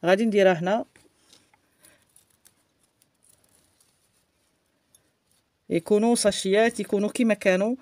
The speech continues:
غادي نرشهم بقليل من الريحه.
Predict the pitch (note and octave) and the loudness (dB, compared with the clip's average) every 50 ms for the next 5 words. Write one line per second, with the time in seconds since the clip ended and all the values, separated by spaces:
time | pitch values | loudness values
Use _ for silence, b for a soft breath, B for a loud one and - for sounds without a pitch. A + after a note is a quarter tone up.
0 | b b b b b b F3 G3 A3 G#3+ G3 G#3 G3 - - - G#3 A3 A#3 - | b b b b b b 0 2 2 2 0 0 -4 -6 -6 -4 -4 -4 -4 -6
1 | - _ - F3 E3 F#3 F#3 F3+ F3+ F3 - - G#3+ G#3 A3 A#3+ A3+ G#3+ G#3+ G3+ | -10 _ -10 -4 0 2 4 4 4 2 2 2 2 2 4 2 0 0 0 0
2 | G3 G3 G#3 G#3+ - - F3 E3+ F3 G3+ G#3+ - - B3+ C#4+ | 0 0 -2 -2 -2 -2 -2 0 2 0 0 0 -2 -4 -4